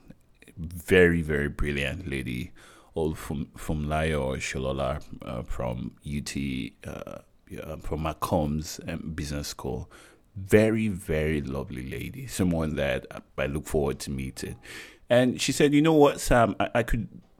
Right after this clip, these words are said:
maybe not, she didn't say it to me, right? She said it to one of my other partners that, you know,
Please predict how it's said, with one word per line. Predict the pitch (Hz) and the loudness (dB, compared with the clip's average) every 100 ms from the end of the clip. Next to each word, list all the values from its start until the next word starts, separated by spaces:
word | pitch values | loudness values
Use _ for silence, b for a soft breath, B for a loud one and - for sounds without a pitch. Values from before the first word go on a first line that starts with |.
| _ _ _ _ - - - - | _ _ _ _ -18 -18 -14 0
maybe | 101 98 | 4 6
not, | 87 78 - | 6 4 2
she | 90 | 0
didn't | 82 73 | 0 0
say | 85 71 | -2 -2
it | - | -4
to | 60 | -6
me, | 60 | -4
right? | 64 62 - | -4 -4 -4
She | - | -4
said | - 87 | 2 2
it | 73 | 2
to | 80 | -2
one | 69 71 | -2 -2
of | |
my | 67 67 | -2 -4
other | 65 62 | -4 -6
partners | - - 65 71 - | -6 -8 -8 -8 -4
that, | 73 - - | -4 -4 -2
you | |
know, | 107 | 0